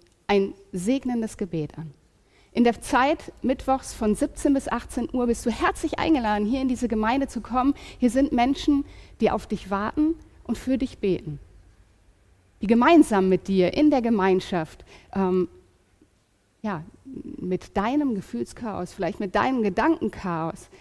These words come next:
äh, in die Gegenwart Gottes treten, mit ihm reden und auf ihn hören. Herzlich willkommen.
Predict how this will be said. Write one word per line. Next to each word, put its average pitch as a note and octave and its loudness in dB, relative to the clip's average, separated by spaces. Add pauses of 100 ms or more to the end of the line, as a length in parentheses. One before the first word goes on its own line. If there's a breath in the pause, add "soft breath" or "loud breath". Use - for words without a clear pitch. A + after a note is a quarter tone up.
(320 loud breath)
äh, F#3 -2
in A#3+ 0
die B3+ -2
Gegenwart A#3 -4
Gottes G#3+ -8
treten, A#3+ -6 (640)
mit G3+ -4
ihm G3+ 0
reden B3 -2 (240)
und G#3+ -8
auf G#3+ -8
ihn A3 -4
hören. D3 -8 (1400)
Herzlich A3 -4
willkommen. E3 -4